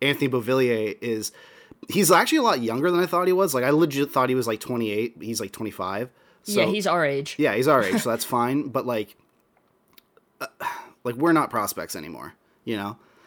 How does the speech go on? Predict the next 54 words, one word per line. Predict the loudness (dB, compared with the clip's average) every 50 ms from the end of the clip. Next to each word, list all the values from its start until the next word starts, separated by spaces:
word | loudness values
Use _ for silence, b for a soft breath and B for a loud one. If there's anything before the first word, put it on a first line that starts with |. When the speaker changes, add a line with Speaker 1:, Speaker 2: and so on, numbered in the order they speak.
| b b
Speaker 2:
No, | -2 0 2 2
but | 2 2
here's | 2 2 2 2
the | 0 -2
thing | 0 -2 -2 0 0
with, | -4 -4 -2 -2
like, | -4 -4 -2 0
I'm | 0 2 4
not | 2 2 0
saying | 0 0 0 0 2 0 -2
it's | -2 -4
a | -4
bad | -4 -2 -2 0 2 2 4 2 2 0 -2 -6 _ _
trade. | -6 -4 -2 -4 -4 -2 0
Like, | 0 0 4 6
at | 4 6 6 6
Speaker 1:
I, | 6 6
I | 4
Speaker 2:
least | 4 2 0
Speaker 1:
am. | 2 2 0 B B -8 -12 B
<laughs> | B B B B B _ -6
Speaker 2:
Well, | 0 2 2 2 2 B -10 0 2
no, | 2 4
no, | 6
no. | 4 2 2 -2 _ _ 2
At, | 2 2 2 -6 _ B B B B 0
this | 0 2 2
is, | 0 -2 2
like | 2 2 2 2
you | -2 -2
said, | 0 -2 0
this | 0 -4 -4 -4 -6
is | -2
how | 0 0 2
low | 2 2 2 0
the | 0 -2 -2
bar | 0 0 0 0
is. | -2 -4 -2
Speaker 1:
Yeah. | 2 4 4
Speaker 2:
At | 4 4 4
least | 4 4 4 2 2 2 4
they | 4 4 6
made | 6 4 4 4 2 2
the | 0 0
trade. | 0 2 0 2 0 0 -2 -2 -2 -2 -4 -2 2
Speaker 1:
Well, | 4 4 4
at | 8 8
le-, | 6 8 8 4 6 6
and | 4 6
at | 6 6
least | 6 6 4 4 2
they | 0 2
got, | 4 6 6 6
like, | 6